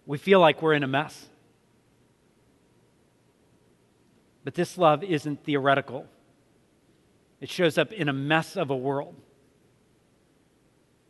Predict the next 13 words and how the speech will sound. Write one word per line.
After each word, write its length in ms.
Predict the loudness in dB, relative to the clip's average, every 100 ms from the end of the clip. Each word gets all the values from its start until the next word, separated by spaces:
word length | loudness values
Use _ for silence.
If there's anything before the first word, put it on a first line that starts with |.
| _ _ _ _ _ _ -6
This 200 | -6 2
love 160 | 0 0
is 160 | -4
real 180 | -2 0
world 260 | 0 -2 2
love, 220 | 2 2
and 140 | -2
even 240 | -2 0 0
as 240 | 0 0
that 240 | -2 0
love 260 | 2 0 0
is 200 | -8 -12
shown, 500 | -8 -6 -6 -8